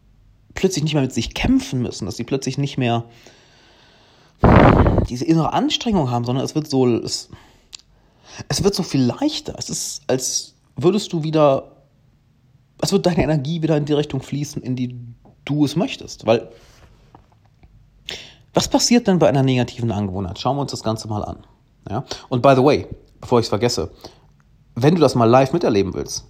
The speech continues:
ich gebe diesen Sonntag um achtzehn Uhr ein kostenloses Coaching-Webinar über Zoom.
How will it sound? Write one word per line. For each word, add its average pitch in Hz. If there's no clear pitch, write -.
ich -
gebe 135
diesen 180
Sonntag 127
um -
achtzehn -
Uhr 123
ein 104
kostenloses 120
Coaching-Webinar 101
über 104
Zoom. 113